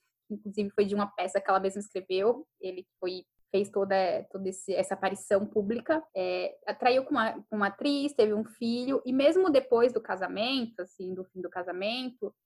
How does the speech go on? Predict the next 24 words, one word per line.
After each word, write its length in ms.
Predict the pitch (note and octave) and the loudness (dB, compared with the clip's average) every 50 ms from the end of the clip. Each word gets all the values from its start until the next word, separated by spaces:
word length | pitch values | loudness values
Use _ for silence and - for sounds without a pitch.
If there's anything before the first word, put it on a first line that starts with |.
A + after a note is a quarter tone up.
| _ - | _ -2
ele 160 | G#3 G#3+ A#3+ | 0 2 4
levava 400 | B3 B3+ B3+ B3+ B3 A3+ A3+ A#3 | 6 4 6 6 6 4 4 4
o 60 | C4 C#4 | 2 2
nome. 480 | C#4+ B3 G#3 F#3 F3+ E3+ E3 E3+ - - - - | 2 2 2 2 0 -2 -4 -6 -8 -12 -10 -4
Ele 240 | F#3+ G3+ G3+ G#3 G#3+ | -2 -2 0 2 2
relutou 440 | A#3 A#3+ B3 C4 B3+ - D4 D4 D4+ | 2 4 2 2 2 4 4 4 4
muito 580 | C4+ B3+ B3 B3 C4 - - D#4 D4+ D4+ D4+ - _ _ _ _ _ _ - | 2 2 0 -2 -4 -2 0 0 0 0 0 -4 _ _ _ _ _ _ 2
pra 180 | B3 A#3 A#3 | 4 4 4
não 1800 | A#3+ A#3+ A#3 A#3 A#3 A#3 A#3+ A#3+ B3 B3+ C4 C4+ C4+ C4+ C4+ C4 C4 C4 C4 B3+ B3+ B3+ B3+ B3 A#3+ A#3+ A3+ A3 G#3+ G#3 G3 F#3+ F#3 F3+ F#3 F#3+ F#3+ _ | 4 4 4 4 4 4 4 2 2 0 0 2 2 2 2 0 0 -2 -2 -2 -2 -4 -4 -6 -6 -6 -6 -6 -6 -6 -6 -6 -6 -6 -6 -10 -10 _
deixar, 560 | A#3 C4 D4 D4 - - A#3 F#3+ G#3 B3 B3 A3 | 2 2 2 2 2 2 4 8 8 8 8 8
assim, 300 | G3+ - - G3 G3 F#3+ | 6 2 -2 -6 -4 -2
tá 100 | - C#4+ | -2 -2
achando 260 | C#4+ - F#4 F#4+ F#4+ | 0 2 2 2 2
como 200 | F#4+ F#4 F#4+ F#4+ | 2 2 4 6
louca 360 | F4+ C#4 A#3+ A#3 A#3 A#3 G#3+ | 8 8 8 8 6 4 2
mesmo, 360 | G3+ F#3+ F3+ F3+ F3 F#3+ F#3 | 2 2 0 0 -2 -4 -8
sabe? 400 | - - A3 G#3+ G#3 F#3+ F#3+ G3 | 0 4 6 6 6 6 4 0
Como 160 | - D#4 A#4 | -4 -6 -10
assim? 300 | A#4 - - - D#4 D#4+ | -10 -10 -6 -2 0 0
Essa 140 | D4+ - - | 0 0 -2
mulher 240 | C4+ C#4 C#4+ D4 C#4+ | -2 -2 -2 -2 -2
tá 80 | F4 E4+ | -2 0
louca, 380 | E4+ C#4+ C#4+ D4+ - - B3 | 2 2 2 2 2 0 -2
gente. 540 | A3 G#3 F#3+ F3+ G3+ - - G3+ G3 F#3+ - | -2 -2 -4 -4 -8 -12 -10 -10 -10 -10 -4